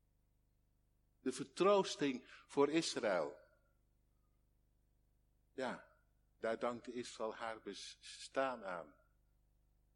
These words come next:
Aan de levende en aan zijn belofte.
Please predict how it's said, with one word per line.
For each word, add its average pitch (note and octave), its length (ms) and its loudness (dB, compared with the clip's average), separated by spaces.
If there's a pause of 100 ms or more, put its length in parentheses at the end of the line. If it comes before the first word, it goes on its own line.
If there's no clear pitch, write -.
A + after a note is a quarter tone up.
(240)
Aan A#2 220 -2
de A2 100 0
levende D#3+ 760 -2 (160)
en B2+ 180 -2
aan B2 140 -2
zijn E3+ 320 2
belofte. D#3 600 0